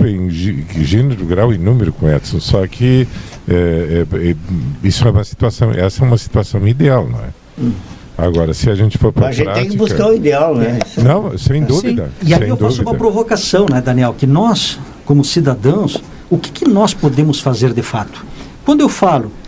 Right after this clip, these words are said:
Speaker 2: num comitê gestor, quando eu falo, de repente, num conselho, né, que esse conselho seja um conselho de discussão, né, que possa trazer as situações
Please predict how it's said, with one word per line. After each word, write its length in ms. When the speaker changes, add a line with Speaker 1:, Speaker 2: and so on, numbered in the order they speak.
Speaker 2:
num 180
comitê 460
gestor, 460
quando 180
eu 60
falo, 360
de 100
repente, 580
num 220
conselho, 720
né, 180
que 100
esse 160
conselho 420
seja 260
um 60
conselho 520
de 100
discussão, 680
né, 160
que 140
possa 340
trazer 460
as 100
situações 680